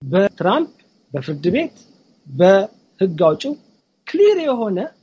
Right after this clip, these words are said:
ልዩነት ማለት አንዱ አንደኛ ውስጥ አይገባ፣ ህግ አውጥቶ ህግ አስፈጻሚም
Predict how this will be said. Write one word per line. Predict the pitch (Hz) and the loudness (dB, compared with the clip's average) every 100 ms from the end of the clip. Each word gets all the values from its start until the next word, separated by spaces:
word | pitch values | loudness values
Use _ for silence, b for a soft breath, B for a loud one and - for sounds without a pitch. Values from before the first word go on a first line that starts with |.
| _ _ _ _ _ _ _ _ _ - | _ _ _ _ _ _ _ _ _ -12
ልዩነት | 151 196 185 208 165 113 _ _ _ _ _ _ _ _ _ _ - | -2 0 4 2 2 -4 _ _ _ _ _ _ _ _ _ _ -14
ማለት | 139 233 320 _ _ _ - | -4 -2 -2 _ _ _ -8
አንዱ | 185 196 170 311 339 _ - | -4 -4 -2 -4 -4 _ -12
አንደኛ | 170 160 156 139 | -8 -6 -6 -6
ውስጥ | 123 - | -10 -14
አይገባ፣ | 135 147 254 302 _ _ _ _ _ _ - | -6 -2 -2 -4 _ _ _ _ _ _ -8
ህግ | 180 214 | -4 0
አውጥቶ | 226 226 269 | 0 0 0
ህግ | 208 180 | 0 -2
አስፈጻሚም | 160 - 151 151 156 165 | -6 -8 -14 -10 -10 -8